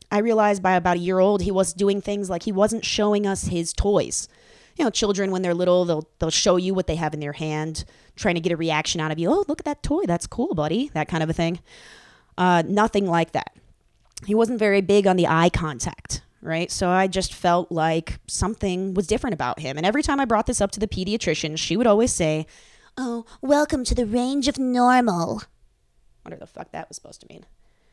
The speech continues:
And she would basically just tell me to wait and see. She was a wait and see doctor, as we, n-, I now know, call them. Wait and see. Wait and see how your child develops. Just wait and see. Wait and see. One of my number one pieces of advice for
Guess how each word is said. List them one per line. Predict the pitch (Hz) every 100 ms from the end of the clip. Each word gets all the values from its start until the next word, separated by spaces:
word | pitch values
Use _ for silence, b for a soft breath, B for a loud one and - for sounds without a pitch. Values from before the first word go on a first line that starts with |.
| b b b b b b
And | 247
she | 302
would | 277
basically | 226 233 240 233
just | 262 -
tell | 208
me | 202 208
to | 247
wait | 180 170
and | 180
see. | - 165 -
She | - 220
was | 208
a | 196
wait | 180 180 190
and | 190
see | - 190 175
doctor, | 156 117 - - - - -
as | 160
we, | 156 156 151 160 -
n-, | 190 175 - _
I | 180 165
now | 165 151
know, | 147 147 143 147
call | - 156 120
them. | - 156 - _ _ b b b b b b b
Wait | - 196 277 285
and | 294
see. | - 226 220 185 135
Wait | 170 262
and | 277
see | - 240
how | 214
your | 196
child | 170 202 175
develops. | 170 160 131 -
Just | 190 -
wait | 180 285
and | 254
see. | - 233 190 147
Wait | 175 247
and | 226 220
see. | - 131 85 - - b b b b b b
One | 202
of | 233
my | 233
number | 208 202 226
one | 247 247
pieces | - 247 262 247
of | 262 233
advice | 233 190 180 214 - -
for | - 185